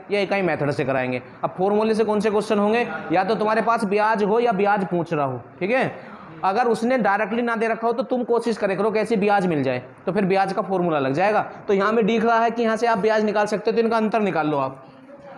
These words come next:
तो इनमें अंतर कितने का है? तो ये तीन सौ चवालीस ब्याज है, और ब्याज बराबर क्या होता है? मूलधन। तो मूलधन वो पैसा होता है जो जमा किया जाता है बैंक में या जो ब्याज पे दिया जाता है, तो ये पैसा है,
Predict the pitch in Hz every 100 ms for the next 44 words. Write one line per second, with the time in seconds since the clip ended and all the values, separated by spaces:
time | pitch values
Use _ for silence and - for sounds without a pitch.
0 | - 214 220 240 233 240 226 214 247 240
1 | 202 - - - - - - - - -
2 | - - - 226 254 233 233 226 233 240
3 | 226 240 233 196 208 196 170 139 - -
4 | - - 180 165 196 214 202 226 226 233
5 | 233 220 240 214 202 196 180 151 - -
6 | 214 208 220 220 233 226 220 214 214 190
7 | 220 226 196 190 190 185 190 185 202 185
8 | 180 160 214 208 196 165 151 143 202 170
9 | 160 131 - 143 180 214 220 214 226 220